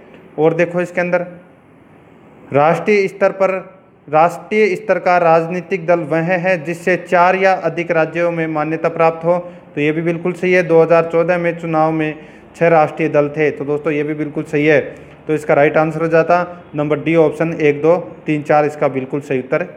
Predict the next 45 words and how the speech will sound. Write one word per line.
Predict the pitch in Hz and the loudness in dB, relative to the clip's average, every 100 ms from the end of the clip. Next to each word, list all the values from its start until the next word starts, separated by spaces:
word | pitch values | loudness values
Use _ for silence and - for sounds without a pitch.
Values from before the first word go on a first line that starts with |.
| 135 | -4
है। | 120 104 - - - - - - - - - - - - - - - | -4 -4 -14 -20 -20 -20 -20 -20 -20 -20 -20 -20 -18 -16 -14 -10 0
Number | 135 147 | 4 4
इक्यावन | 147 160 175 | 4 2 2
number | 185 170 | 0 -2
प्रश्न | 175 185 185 | 0 0 -2
है, | 190 190 - - - | -6 -8 -14 -20 -4
सत्य | 170 165 | -2 0
कथन | 185 175 170 | 0 -2 -2
का | 170 170 165 | 2 2 0
इसमें | 165 165 | -4 -6
चयन | 165 160 156 | -2 -2 0
करना | 160 160 165 | 0 0 -2
है, | 175 | -2
तो | 170 | -6
सत्य | 165 156 165 | -6 -4 -2
कथन | 147 160 156 | -2 -2 -4
इसमें | 151 156 | -4 -6
बताना | 135 151 160 | -2 -2 0
है | 165 | -2
कि | 170 | -2
इनमें | 160 | -4
से | 151 156 | -4 -4
कौन | 147 | -6
सा | 139 147 | -4 -6
सत्य | 135 147 | -6 -6
कथन | 135 143 | -4 -4
है। | 143 160 | -4 -4
तो | 165 | -4
देखो, | 139 143 165 165 - - - 139 | -2 2 2 2 -2 -14 -6 0
राजस्थान | 147 147 165 170 | 0 2 0 0
के | 175 175 | 0 -2
कुल | 180 180 | -2 -2
भूभाग | 160 156 156 165 165 - | -2 2 4 4 -2 -4
के | 160 | -2
इकसठ | 156 156 180 170 | -2 -2 -2 0
पॉइंट | 165 156 | -2 0
ग्यारह | 156 156 | 2 2
प्रतिशत | 156 151 156 170 | 0 -4 -6 -4
भाग | 143 143 | 0 0
पर | 143 | 0
मरु-, | 147 139 147 147 | -2 -2 -4 -4
मरुस्थल | 147 151 - 170 | -4 -6 -2 -2
का | 165 | 0
विश्वास | 165 160 170 165 | -2 2 2 4
है, | 180 | 2